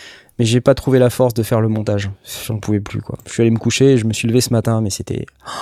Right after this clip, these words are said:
terrible, terrible, terrible. Vous vous rendez compte, la vie que j'ai ?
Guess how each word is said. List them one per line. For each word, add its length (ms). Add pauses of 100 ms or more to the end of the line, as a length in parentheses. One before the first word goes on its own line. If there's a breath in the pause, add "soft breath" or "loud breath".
(1040 loud breath)
terrible, 320
terrible, 400 (260)
terrible. 360 (420)
Vous 80
vous 0
rendez 220
compte, 420
la 100
vie 120
que 100
j'ai ? 200